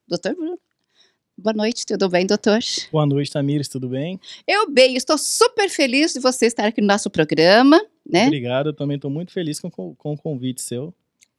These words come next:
Speaker 1: Aparece muito na T V?
Speaker 2: Não, não, primeira vez.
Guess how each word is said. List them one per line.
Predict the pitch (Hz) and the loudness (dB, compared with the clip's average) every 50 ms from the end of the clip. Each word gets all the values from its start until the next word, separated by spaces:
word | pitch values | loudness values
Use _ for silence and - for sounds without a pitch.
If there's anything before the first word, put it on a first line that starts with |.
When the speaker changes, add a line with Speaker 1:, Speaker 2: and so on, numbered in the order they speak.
| _ _ _ _ _ _ _ _ _ _ _ _ | _ _ _ _ _ _ _ _ _ _ _ _
Speaker 1:
Aparece | 190 - 214 196 208 220 - 202 | -4 -4 -2 -4 -4 -4 -4 -6
muito | 220 277 - - | -6 -6 -6 -6
na | 208 202 | -8 -6
T | - 220 | -6 -6
V? | 220 311 415 - _ _ _ _ _ _ _ _ _ | -6 -6 -12 -12 _ _ _ _ _ _ _ _ _
Speaker 2:
Não, | 151 151 151 143 131 120 117 | -2 0 0 0 0 -2 -4
não, | 117 110 107 120 _ _ _ | -6 -8 -10 -14 _ _ _
primeira | - - 131 147 156 170 160 143 | -8 -2 -2 0 0 2 0 0
vez. | 127 127 - - 127 - - | 0 -2 -4 -2 -2 -4 -2